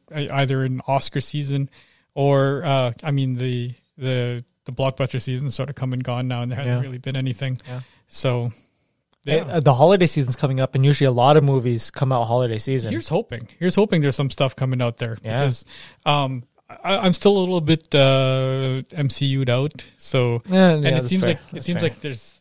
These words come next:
Speaker 1: you know, if it's not a superhero movie, or if you can't, if you can't build a, a world around it, they don't wanna, they don't wanna
Speaker 2: They wanna
Speaker 1: release
Speaker 2: do
Speaker 1: it.
Speaker 2: it, yeah.
Speaker 1: Yeah, unfortunately. Like, I went and saw, um, I saw Bullet Train.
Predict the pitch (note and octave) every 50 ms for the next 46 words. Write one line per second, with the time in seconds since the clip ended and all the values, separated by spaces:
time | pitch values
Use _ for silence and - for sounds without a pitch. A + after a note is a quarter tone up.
0 | _ _ - D#3+ C#3 C3 B2+ B2+ A#2+ - C#3 - - D3 C#3+ C3 - C#3+ C3+ -
1 | C3+ A#2+ C3+ C3 C3 C3+ C3+ C3+ C3 C3+ C3+ C3 B2 - B2+ A#2+ - C3 B2+ B2
2 | - - - - - D#3+ C3 - - C3 - C3+ C3 B2 B2 C#3 C3+ C3 B2 C3
3 | A#2+ A#2 A#2 - - C3 A2+ A2+ B2+ B2+ B2+ B2+ B2+ B2+ A#2+ A#2+ A#2+ A#2+ A#2+ B2
4 | B2 B2+ B2+ C3 B2+ B2+ B2 A#2+ A#2 A2+ - _ _ _ _ _ _ _ _ _
5 | _ _ _ _ - B2+ A#2 A#2+ A#2+ B2 A#2+ A#2+ B2 A#2 A2 A2+ A2+ A2+ C3 C3
6 | C3 C3 B2 A#2+ B2 C3 B2+ C#3 B2 B2 B2+ B2 A#2+ B2+ C3+ C3+ G#2+ - C3+ B2+
7 | A#2+ - B2+ B2+ B2+ C3 C3 B2+ - C3+ C3 D3 D3 D3 D#3+ E3 C#3+ - - D3
8 | C#3 C3+ C3+ C3+ C3+ C3 B2 B2 B2 A2+ - _ _ _ _ - B2 - F#3 F3
9 | - D3 E3+ D#3+ - - - A#2+ A#2 C#3+ B2+